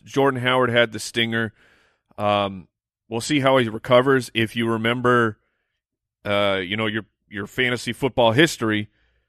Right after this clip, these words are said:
Jordan Howard, this was, uh, when he had the, uh, stinger back, was it twenty nineteen? Yeah, twenty nineteen. So he had the stinger, and it was like, "Oh, Jordan Howard, that happens to football players all the time.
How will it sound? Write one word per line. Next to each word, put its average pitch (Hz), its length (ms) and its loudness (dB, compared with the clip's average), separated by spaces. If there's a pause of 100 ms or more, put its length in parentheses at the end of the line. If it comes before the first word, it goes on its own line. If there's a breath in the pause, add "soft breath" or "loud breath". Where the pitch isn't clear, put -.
(560)
Jordan 139 300 2
Howard, 135 400 2
this 120 200 -2
was, 120 540 0 (120)
uh, 95 220 -6
when 110 180 -4
he 127 180 -4
had 120 280 0
the, 110 140 -2 (120)
uh, 104 120 -2
stinger 113 560 -2 (160)
back, 110 280 0 (340)
was - 200 -18
it - 120 -20
twenty 117 260 -8
nineteen? 131 880 -8 (580)
Yeah, 117 220 4
twenty 180 300 2
nineteen. 147 580 0
So 123 200 -2
he 143 160 2
had 151 180 4
the 143 80 -4
stinger, 147 260 -4
and 127 100 -2
it 120 40 -2
was 117 120 -4
like, 120 140 -6
"Oh, 185 160 6
Jordan 151 300 2
Howard, 135 340 4 (640)
that 120 120 0
happens 139 280 2
to 113 80 -12
football 131 280 0
players 120 320 2
all 117 120 2
the 101 80 -14
time. 135 500 2